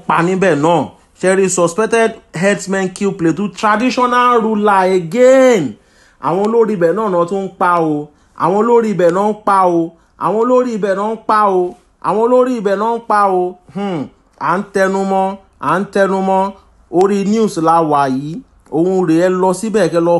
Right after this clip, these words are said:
kà á. Eléyìí sìn, this is just three hours ago. Nǹkan tí mo ṣì kà lórí Punch, ṣe rí, eléyìí sìn, òun rèé. This is three hours ago, just three hours ago. Òun là ń wò yìí,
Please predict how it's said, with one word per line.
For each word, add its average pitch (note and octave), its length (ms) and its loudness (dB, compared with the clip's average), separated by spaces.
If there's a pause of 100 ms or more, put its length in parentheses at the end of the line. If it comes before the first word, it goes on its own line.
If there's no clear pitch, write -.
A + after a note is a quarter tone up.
(100)
kà C3+ 140 -4 (160)
á. D#3 80 -4 (440)
Eléyìí G3+ 360 2
sìn, E3+ 160 -2
this A#3+ 220 0
is F3+ 160 -6
just A3+ 340 0
three A#3+ 240 -4
hours G#3 400 2
ago. D#3 480 -2 (300)
Nǹkan F3 260 -2
tí A3 80 -8
mo G3+ 160 -4
ṣì D#3+ 240 -6
kà C#3+ 180 -2
lórí F#3 260 0
Punch, F#3 500 -2 (300)
ṣe F#3 280 2
rí, F#3+ 280 -2
eléyìí G3 400 4
sìn, E3 320 -4
òun E3 260 0
rèé. D3 220 -2 (320)
This A#3 240 -2
is F#3 180 -4
three A#3 280 -2
hours G#3 420 2
ago, E3 400 0
just A3+ 380 0
three G#3 200 -4
hours F#3 340 2
ago. C#3+ 420 -4 (320)
Òun F3 240 0
là D#3+ 220 2
ń G3 80 -2
wò G#3+ 220 0
yìí, C#3 260 -2